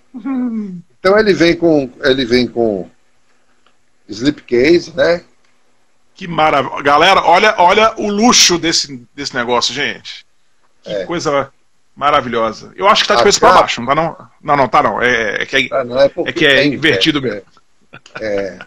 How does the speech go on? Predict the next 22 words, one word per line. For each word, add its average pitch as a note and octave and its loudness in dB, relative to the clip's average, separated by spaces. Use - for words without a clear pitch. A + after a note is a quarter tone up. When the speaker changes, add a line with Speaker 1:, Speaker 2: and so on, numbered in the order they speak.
Speaker 2:
A C3 0
capa D3 0
Speaker 1:
Que - -18
legal. C3 2
Speaker 2:
é - 8
a C#3+ 2
mesma E3 0
capa E3 0
da D#3+ 4
fita F3 -2
demo, B2+ -2
né? B2+ -2
Essa, G#2+ -4
essa G2 -8
Speaker 1:
Sim. A#2+ -8
Speaker 2:
capa G#2+ -6
Speaker 1:
Sim, - -8
Speaker 2:
tem D3 -2
Speaker 1:
sim, C#3 -6
Speaker 2:
aqui, F#2 -8
Speaker 1:
sim. G2 -10
Speaker 2:
né? B2 -12